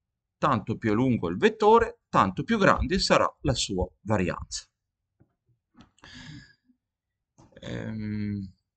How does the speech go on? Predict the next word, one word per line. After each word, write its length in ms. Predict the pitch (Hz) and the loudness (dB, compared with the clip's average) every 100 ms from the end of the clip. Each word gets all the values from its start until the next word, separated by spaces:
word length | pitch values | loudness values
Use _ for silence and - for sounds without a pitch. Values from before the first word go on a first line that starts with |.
| _ _ _ _ _ _ _ _ - - _ _ _ _ _ _ _ _ _ _ _ _ _ - - | _ _ _ _ _ _ _ _ -20 -20 _ _ _ _ _ _ _ _ _ _ _ _ _ -20 -6
preparato 840 | 117 113 113 120 113 - 107 | -6 -4 -2 0 0 -4 -10